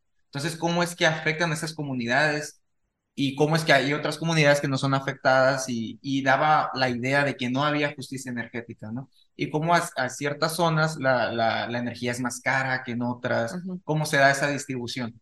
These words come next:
Speaker 1: Entonces, su presentación a mí se me hizo en lo personal así de que muy impactante.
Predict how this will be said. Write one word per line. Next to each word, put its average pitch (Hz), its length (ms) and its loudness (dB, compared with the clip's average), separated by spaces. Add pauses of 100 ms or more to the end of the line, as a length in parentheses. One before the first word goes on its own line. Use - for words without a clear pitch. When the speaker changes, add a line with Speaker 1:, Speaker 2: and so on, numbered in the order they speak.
(320)
Speaker 1:
Entonces, 156 420 0
su 160 240 0
presentación 147 680 0
a 143 40 2
mí 139 140 -2
se 147 160 -2
me 135 100 -4
hizo 131 140 -4
en 143 60 -2
lo 135 100 -4
personal 110 680 -4
así 120 280 -6
de 120 140 -6
que 107 300 -6
muy 123 140 -2
impactante. 120 500 -2